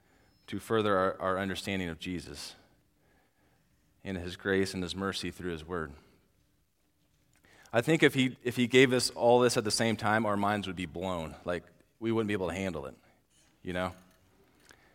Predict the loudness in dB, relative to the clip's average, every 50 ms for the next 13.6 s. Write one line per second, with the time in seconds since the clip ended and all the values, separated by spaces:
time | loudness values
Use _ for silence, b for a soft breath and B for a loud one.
0 | b b b b b b b b b b b b b b b b b b b -4
1 | 0 6 10 10 10 10 12 10 10 10 10 6 0 2 6 6 8 8 6 4
2 | 4 4 4 4 4 4 2 4 6 8 8 8 6 4 0 B B -8 2 6
3 | 8 10 10 10 8 8 6 2 0 -4 B B B B B B B _ _ _
4 | _ _ _ _ _ _ _ _ -2 0 2 4 6 6 6 6 4 0 2 4
5 | 6 6 6 6 4 2 2 2 2 2 0 -4 -8 -10 _ _ _ _ _ _
6 | b b b b b b b b b b b b b b b b b b b b
7 | b b b b b b b b b b _ 2 2 4 4 4 6 6 8 6
8 | 6 6 4 2 2 2 2 4 4 6 6 4 2 0 -4 B B B B B
9 | B -2 0 0 0 2 0 0 0 0 0 -2 -2 -2 -2 -4 -8 -6 0 2
10 | 4 4 4 2 0 -2 -8 -14 -20 -20 -20 _ _ _ _ b b b b b
11 | b b b b b b b b b _ _ _ _ 0 2 2 4 2 2 0
12 | -2 -6 -14 -8 -2 0 2 2 2 2 -2 0 -2 -2 2 2 2 2 4 4
13 | 6 6 6 6 2 -2 -2 2 0 0 0 -2